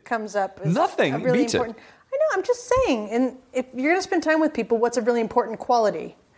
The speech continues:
Speaker 1: other than, say, empathy or reliability? And probably sense of humor would be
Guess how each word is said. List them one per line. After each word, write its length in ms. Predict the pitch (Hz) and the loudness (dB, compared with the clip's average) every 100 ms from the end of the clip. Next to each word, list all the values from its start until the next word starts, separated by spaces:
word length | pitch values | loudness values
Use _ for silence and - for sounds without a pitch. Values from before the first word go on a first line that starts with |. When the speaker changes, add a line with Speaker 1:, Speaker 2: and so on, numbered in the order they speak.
| - _ _ _ | -20 _ _ _
Speaker 1:
other 180 | 226 202 | 0 2
than, 240 | 208 196 | 2 0
say, 200 | - 214 | 0 0
empathy 340 | 202 202 214 214 | 0 0 0 0
or 400 | 196 190 180 - | 2 2 2 0
reliability? 680 | 214 208 190 190 220 180 170 | 2 4 2 2 2 0 -2
And 120 | 185 - - | -10 -12 -2
probably 200 | 370 415 | 2 2
sense 180 | 311 269 | 2 0
of 80 | 220 | 0
humor 260 | 240 220 | 0 2
would 140 | 233 208 | 0 -2
be 320 | 226 214 | -4 -6